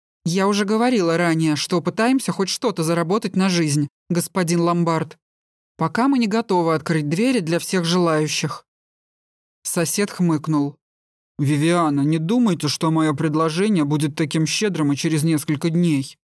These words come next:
Банк возьмет с вас непомерный процент, но я уверен, что суда вам не светит»,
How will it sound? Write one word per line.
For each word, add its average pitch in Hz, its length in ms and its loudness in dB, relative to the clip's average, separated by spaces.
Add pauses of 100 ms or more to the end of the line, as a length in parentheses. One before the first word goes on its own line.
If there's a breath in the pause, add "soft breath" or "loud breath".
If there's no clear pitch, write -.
(440)
Банк 151 360 0
возьмет 170 500 2
с - 60 -10
вас 139 200 -2
непомерный 165 640 0
процент, 170 600 -2 (340)
но 151 260 2
я 151 220 0
уверен, 165 580 0
что - 280 -4
суда 175 340 -2
вам 151 200 0
не 156 80 0
светит», 156 560 -4